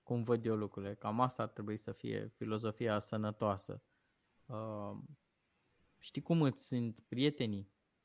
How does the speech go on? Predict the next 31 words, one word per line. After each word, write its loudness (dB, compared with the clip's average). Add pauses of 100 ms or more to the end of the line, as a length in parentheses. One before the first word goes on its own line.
(200)
Prietenii 2
ăia 8
buni, 2 (960)
pe -8
care 2
îi 2
suni 0
inclusiv -6
la, -6 (140)
la -6
trei 0
dimineața 0
dacă -4
ai 0
nevoie. -2
Ei, 2
prietenii 0
ăia 2
buni -2 (320)
au 8
grijă 6
de 4
tine, 6
m, -6 (180)
și -2
în 8
momentele 8
de 2
suferință, 0
da. 0 (560)
Uh, -4